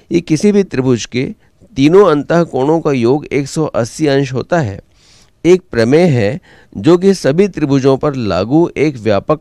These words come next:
कथन है। मान लें कि आपने किसी एक त्रिभुज के कोणों को मापा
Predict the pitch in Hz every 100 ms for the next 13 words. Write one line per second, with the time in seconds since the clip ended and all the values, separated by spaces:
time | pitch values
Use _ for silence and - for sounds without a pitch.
0 | - 110 131 113 92 71 _ _ _ _
1 | _ - 104 165 156 110 226 - _ _
2 | - 165 - 82 113 156 175 185 175 160
3 | 170 170 160 - 139 156 156 156 139 123
4 | 123 139 139 104 82 - 107